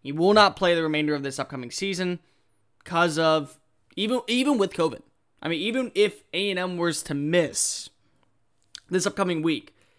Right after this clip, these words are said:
he still would not be back in time, more than likely, until after the S E C championship game, which then would mean you have two weeks to prepare. Would you still play him?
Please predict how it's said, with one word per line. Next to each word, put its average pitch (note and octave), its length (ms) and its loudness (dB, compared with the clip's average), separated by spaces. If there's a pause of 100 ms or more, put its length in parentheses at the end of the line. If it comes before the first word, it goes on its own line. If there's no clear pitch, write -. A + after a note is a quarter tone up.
(120)
he G#3 180 -2
still G#3+ 220 4
would G3+ 120 0
not F3 140 2
be F3+ 80 0
back D#3 220 0
in D3+ 80 -6
time, D3 380 -2
more F#3+ 220 6
than F3 220 0
likely, C#3+ 680 -2 (340)
until E3 300 0
after D#3+ 240 2
the D#3 160 2
S D3+ 160 -4
E D3 40 -6
C D#3 160 -6
championship B2 540 -6
game, C#2 260 -12 (220)
which F#3 200 2
then G3+ 260 2
would F#3+ 100 0
mean F3 280 -2
you E3 80 0
have D#3 120 -8
two F#3+ 140 -8
weeks E3+ 140 -6
to E3+ 100 -4
prepare. D3 480 -4 (720)
Would F3+ 280 4
you G#3 100 4
still G#3 220 6
play F#3+ 260 6
him? F#3 360 2